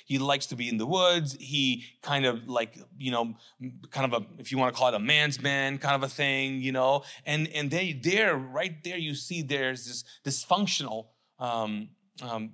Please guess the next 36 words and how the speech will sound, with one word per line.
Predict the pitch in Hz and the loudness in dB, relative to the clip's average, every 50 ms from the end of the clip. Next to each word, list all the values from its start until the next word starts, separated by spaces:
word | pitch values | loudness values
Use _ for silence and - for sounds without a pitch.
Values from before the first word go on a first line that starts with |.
| - - | -14 -8
things | - 175 175 175 160 147 | -4 -2 0 2 0 0
that | 135 143 | 0 -2
are | 131 | -2
going | 127 135 135 127 127 | 0 0 0 0 0
on | 123 120 123 123 | 0 0 0 0
in | 113 107 | -2 -6
their | 107 | -8
family. | - - 135 123 113 104 - - _ _ _ - - - - | -8 -6 -6 -6 -6 -8 -12 -16 _ _ _ -20 -10 -4 0
I | |
mean, | 151 160 160 151 | 0 0 0 0
even | 175 180 175 190 170 | -2 -2 -2 0 0
this | 151 151 143 | 0 -2 -4
toxic | - - - 151 151 - - - 160 151 - _ - - _ - | -6 -4 -4 -4 -4 -4 -4 -6 -6 -8 -10 _ -20 -20 _ -4
masculinity | 139 135 131 - 156 147 143 147 147 147 147 147 143 147 147 - | -2 -2 -2 -2 -4 -2 -2 -2 0 0 0 0 0 -2 -2 -4
a | 147 143 | -4 0
little | 143 147 147 147 | 2 4 4 4
bit, | 143 131 139 135 135 135 | 4 4 4 4 4 4
where | 123 127 127 120 120 - - - - _ | 2 0 0 0 0 -4 -12 -20 -10 _
now | 143 135 131 135 135 135 - - _ _ _ | 0 4 4 4 4 2 -2 -8 _ _ _
Esau | - 165 175 - - 185 170 160 | -2 0 2 2 4 6 6 6
becomes | 143 135 143 - 151 143 139 117 | 6 4 2 2 2 0 0 -2
this | 127 120 113 | -4 -6 -6
guy | 98 - 131 135 139 139 139 | -2 2 4 6 6 6 4
who's | 127 139 135 127 117 | 2 -2 -2 -2 -2
like, | 120 107 104 | -2 -4 -2
"Ooh, | 123 | -2
ooh, | 131 110 113 139 139 120 117 139 | -2 -2 -2 -2 -2 -2 -2 0
ooh," | 151 156 156 151 - - - - | 0 0 0 -2 -4 -12 -14 -4
and, | - 135 131 131 120 120 123 127 131 123 123 - - _ | -2 0 2 2 2 2 0 -2 -6 -8 -12 -16 -12 _
you | 139 135 147 | 0 2 4
know, | 139 135 135 135 135 131 131 127 123 123 117 - - _ _ _ _ | 6 6 8 8 8 8 6 6 4 0 -2 -6 -14 _ _ _ _
protein | - 156 156 151 156 156 156 | -2 0 0 2 2 2 2
shake, | 143 - 160 151 147 143 - | 2 4 4 2 2 2 -2
and | 147 147 | -2 0
then, | 151 156 151 156 | 2 4 6 6
then, | 151 151 147 135 | 6 6 6 4